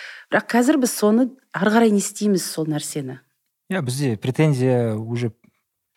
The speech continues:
Speaker 2: бердік. Не, не керек бізге? Шешім керек, иә?
Speaker 1: Шешім керек. Ал қ-, шешім қандай? Шешім тек қана,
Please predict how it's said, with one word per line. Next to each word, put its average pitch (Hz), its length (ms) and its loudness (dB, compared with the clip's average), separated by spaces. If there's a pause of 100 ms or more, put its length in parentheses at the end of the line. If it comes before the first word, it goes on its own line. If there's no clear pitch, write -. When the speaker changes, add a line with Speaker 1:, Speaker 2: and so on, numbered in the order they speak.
Speaker 2:
бердік. 127 360 -2 (120)
Не, 143 440 0
не 160 160 2
керек 156 220 0
бізге? 107 240 -4
Шешім 208 420 4
керек, 117 220 2
иә? 156 120 4
Speaker 1:
Шешім 330 400 -2
керек. 269 240 -6
Ал 220 160 -8
қ-, - 240 -12
шешім 294 320 0
қандай? 254 400 -2
Шешім 254 340 0
тек 262 220 -4
қана, 269 320 2